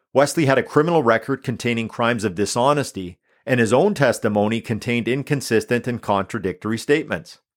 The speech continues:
The trial judge also found Wesley seemed to remember what served his interest, but he was unclear, evasive, and unable to recall matters that would have been counterproductive from his perspective.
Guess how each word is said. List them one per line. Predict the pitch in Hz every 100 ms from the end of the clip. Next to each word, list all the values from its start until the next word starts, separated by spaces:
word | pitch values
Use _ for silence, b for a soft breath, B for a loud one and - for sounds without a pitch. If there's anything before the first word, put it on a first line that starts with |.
| _ _
The | -
trial | 107 151 180
judge | 156 160 123
also | 143 147 147
found | 135 117 107
Wesley | 120 - 123
seemed | - 127 113
to | 110
remember | 101 101 120 113 101
what | 110 -
served | - 120 110 85
his | 143 135
interest, | 107 87 92 73 - -
but | 113 113
he |
was | 104 98
unclear, | 135 160 - 107 104 117 _ -
evasive, | 131 120 110 104 110 110 -
and | 101 90
unable | 147 147 131 131
to | 113
recall | 104 98 127 135
matters | 113 98 101 101 -
that | 107
would | 107 107
have | 87
been | 104 95
counterproductive | 117 131 131 139 - 127 104 95 110 -
from | 113 101
his | 107
perspective. | - 113 - 151 - 80 -